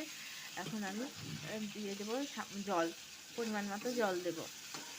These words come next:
আমি জল দিয়ে দিচ্ছি, দিয়ে নেড়ে চেড়ে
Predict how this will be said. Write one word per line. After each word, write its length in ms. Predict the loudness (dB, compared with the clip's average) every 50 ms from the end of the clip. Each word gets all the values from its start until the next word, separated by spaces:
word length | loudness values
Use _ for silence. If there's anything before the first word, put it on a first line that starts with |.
| -10 -10 -12 -12 _ -18 -18 -14 -12 -10 -8 -6 -6 -4 -4
আমি 140 | -2 0 0
জল 240 | 2 4 4 4 4 2
দিয়ে 220 | 2 2 2 2
দিচ্ছি, 420 | 2 2 0 -2 -4 -6 -4 -2 -2 -2 -2 -6 -12 -12 -12 -12 -12 -12 -12 -10 -10 -6 -4
দিয়ে 280 | -2 0 0 2 2 2 0 0 -2 -4 -4 -4 -2
নেড়ে 280 | 0 0 2 2 2 2 2
চেড়ে 360 | 4 4 4 6 6 2 2